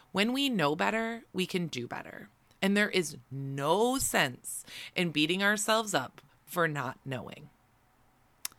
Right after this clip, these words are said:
The other reason why I think this can feel so complex and difficult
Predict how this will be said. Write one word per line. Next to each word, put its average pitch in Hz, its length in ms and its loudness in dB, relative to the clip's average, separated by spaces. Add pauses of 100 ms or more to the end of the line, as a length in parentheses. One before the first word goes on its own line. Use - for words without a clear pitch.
(800)
The 254 260 0
other 302 280 6
reason 175 520 4
why 143 420 6
I 165 80 4
think 196 240 -2
this 202 220 0
can 175 180 0
feel 160 360 4
so 151 500 2 (160)
complex - 880 -2
and 139 220 -6
difficult - 720 -8